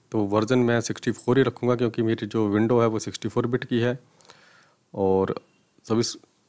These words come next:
सिस्टम को सपोर्ट करेगी। तो मैं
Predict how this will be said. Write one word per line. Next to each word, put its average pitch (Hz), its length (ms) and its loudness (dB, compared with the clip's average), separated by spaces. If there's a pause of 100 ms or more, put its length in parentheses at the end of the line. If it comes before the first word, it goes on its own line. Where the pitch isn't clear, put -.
(240)
सिस्टम 110 520 -4
को 113 80 -2
सपोर्ट 117 260 0
करेगी। 120 400 0
तो 110 400 0
मैं 107 380 0